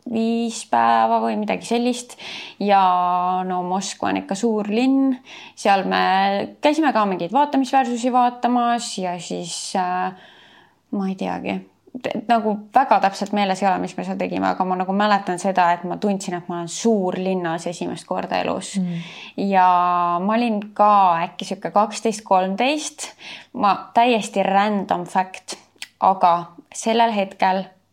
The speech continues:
Speaker 1: mu nagu eluleid oli Maybellini Dream Matte Mousse
Speaker 2: Oh my God.
Speaker 1: foundation.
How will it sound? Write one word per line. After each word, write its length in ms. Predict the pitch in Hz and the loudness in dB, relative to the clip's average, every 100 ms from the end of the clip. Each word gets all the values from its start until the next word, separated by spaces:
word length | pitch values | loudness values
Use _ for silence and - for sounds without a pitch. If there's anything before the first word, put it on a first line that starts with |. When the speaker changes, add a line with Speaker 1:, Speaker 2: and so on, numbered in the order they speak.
| _ - | _ -6
Speaker 1:
mu 540 | 190 180 175 175 - - - - - - | -2 -2 0 0 0 -2 -8 -16 -14 -6
nagu 240 | 95 185 180 - - | -4 0 0 -2 -2
eluleid 720 | 208 208 190 190 185 170 196 | 0 2 2 2 0 -2 -4
oli 440 | 185 180 180 175 175 - - | -2 0 0 -2 -6 -12 -8
Maybellini 680 | 196 196 190 180 180 185 180 | 0 0 2 2 0 -4 -2
Dream 400 | - 220 185 180 | 0 0 0 0
Matte 240 | 185 190 - | 0 0 -4
Mousse 760 | - 196 196 190 - - - - | -2 0 0 -2 -6 -6 -4 2
Speaker 2:
Oh 240 | 208 220 226 | 4 6 6
my 180 | 214 | 4
God. 340 | 196 202 190 190 | 6 4 6 4
Speaker 1:
foundation. 760 | 208 202 202 220 233 240 247 | 4 4 4 2 2 2 2